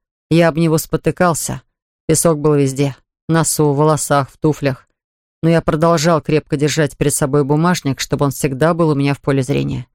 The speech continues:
Родители еще в детстве внушили мне, что в чужой стране надо всегда следить за своим бумажником. Добравшись до отеля, я почувствовал себя так, будто поставил мировой рекорд.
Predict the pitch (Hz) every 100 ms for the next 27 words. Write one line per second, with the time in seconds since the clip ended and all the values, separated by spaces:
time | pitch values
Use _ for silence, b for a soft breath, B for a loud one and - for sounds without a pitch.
0 | _ _ _ _ _ 160 165 180 - 170
1 | 160 175 151 160 - - 139 143 - 135
2 | 127 131 135 - _ _ - - 147 -
3 | 143 180 202 - 143 135 131 _ _ 151
4 | 160 160 156 - 160 143 156 156 - 143
5 | 151 160 151 - 143 151 143 160 156 131
6 | 135 - 117 - _ _ _ _ _ _
7 | _ _ _ - 165 165 202 214 - 175
8 | 147 160 151 185 185 160 151 156 - 175
9 | - 156 147 151 147 143 - 160 147 131
10 | - 156 - 160 151 147 143 143 151 139
11 | - 143 -